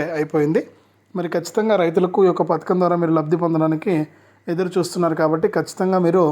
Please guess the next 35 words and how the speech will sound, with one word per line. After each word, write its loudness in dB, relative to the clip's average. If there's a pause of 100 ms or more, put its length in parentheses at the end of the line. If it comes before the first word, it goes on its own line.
(1080)
ఈ -2
విషయాలన్నీ 0
గమనించుకొని 0 (520)
ఈ -4
యొక్క -4
పథకం -2
ద్వారా 4
మీరు 2
లబ్ధి -2
పొందాల్సి 0
ఉంటుంది. -4 (140)
మరి -4
రాష్ట్ర -4
వ్యాప్తంగా -2
ఉన్నటువంటి 0
ప్రతి -2
రైతుకు 0 (100)
కూడా 2 (640)
ఇది 0 (320)
భారీ 2
శుభవార్త. 2 (280)
ప్రతి 0
రైతు 2
కూడా 2
ఈ 0
విధంగా 0
చేసుకుని -2 (560)
లబ్ధినైతే -4 (100)
పొందండి. -2 (120)
ఎప్పటికప్పుడు -4
మీకు -6
ఈ -4
యొక్క -4 (100)
పథకం -4
ద్వారా 2